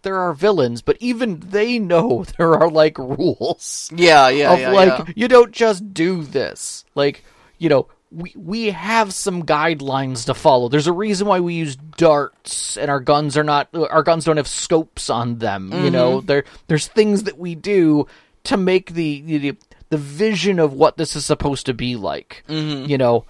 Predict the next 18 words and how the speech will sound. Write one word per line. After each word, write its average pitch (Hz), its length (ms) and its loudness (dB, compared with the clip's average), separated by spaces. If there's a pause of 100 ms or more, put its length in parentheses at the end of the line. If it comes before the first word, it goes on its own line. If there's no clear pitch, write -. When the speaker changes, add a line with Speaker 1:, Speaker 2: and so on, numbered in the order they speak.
(120)
Speaker 1:
somewhere 220 420 4
a 196 80 8
little 196 180 8
more 180 220 4
grayer 165 480 0
toward 160 240 2
Avengers 151 500 0
is 139 160 -8
you've 143 140 -6
got, 143 240 2
like, 135 280 -2
you 139 100 -4
know, 127 340 0
uh, 117 320 0
Phineas 156 320 -2
and 143 100 -10
Ferb's, 143 320 2 (260)
uh, 127 260 2